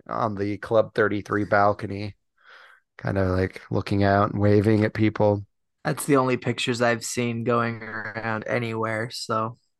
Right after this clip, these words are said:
Speaker 1: Yeah. Yeah, that'd be cool. I'm never there when something like that happens.
Speaker 2: I was once. Mark Hamill was there one time when I was there.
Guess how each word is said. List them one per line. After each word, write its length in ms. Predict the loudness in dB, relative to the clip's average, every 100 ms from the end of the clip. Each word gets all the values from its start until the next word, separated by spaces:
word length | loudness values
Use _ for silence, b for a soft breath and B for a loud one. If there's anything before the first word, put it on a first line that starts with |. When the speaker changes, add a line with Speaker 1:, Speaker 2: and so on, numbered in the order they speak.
| _ _ -6
Speaker 1:
Yeah. 420 | 0 2 2 0 -4 _ B B B B B B _ _ _ _ 6
Yeah, 180 | 8 10
that'd 140 | 8
be 100 | 6
cool. 400 | 8 8 8 6 2 B B
I'm 140 | 0 2
never 260 | 4 6
there 240 | 6 6 4
when 100 | 0
something 320 | -4 -4 -4
like 200 | -4 -2
that 180 | -2 0
happens. 920 | -2 -2 -2 -6 -8 -8 -6 -8 -12 _ _ _ _ _ _ _ -2
Speaker 2:
I 120 | 0
was 300 | 0 -4 -6
once. 560 | -6 -6 -6 -12 -14 -16 _ _ _ _ _ _ _ _
Mark 220 | -10 -8
Hamill 320 | -8 -8 -6 -10
was 160 | -8
there 220 | -6 -4
one 240 | -4 -6 -8
time 260 | -8 -6
when 160 | -4 -2
I 120 | -2
was 180 | -2 -4
there. 260 | -4 -4